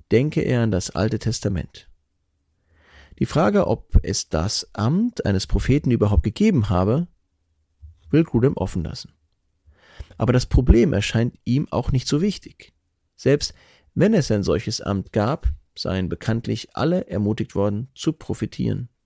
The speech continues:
Folglich sei als Prophet jeder anzusehen, der die Fähigkeit dazu habe. Drei Punkt drei Gemeindeprophetie in der Apostelgeschichte.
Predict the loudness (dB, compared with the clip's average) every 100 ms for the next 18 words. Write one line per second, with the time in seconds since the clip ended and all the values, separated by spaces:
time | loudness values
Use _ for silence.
0 | _ _ _ _ _ _ _ _ _ _
1 | _ _ _ 2 2 4 -2 -4 -14 -6
2 | -6 -4 -10 -10 -4 -2 -2 -4 -12 0
3 | 2 2 0 -6 -8 -8 -8 -10 -10 -8
4 | -8 -4 -2 -2 -2 -4 -4 -10 -14 -12
5 | -8 -6 -4 -6 -6 -10 -14 _ _ _
6 | _ _ _ _ _ _ _ -20 _ _
7 | _ _ _ _ _ _ _ _ _ _
8 | _ _ _ _ _ _ _ 0 2 2
9 | 0 0 0 2 0 -4 _ _ _ _
10 | 2 4 2 2 0 0 -2 0 0 0
11 | 4 4 4 -2 -8 -8 -10 -16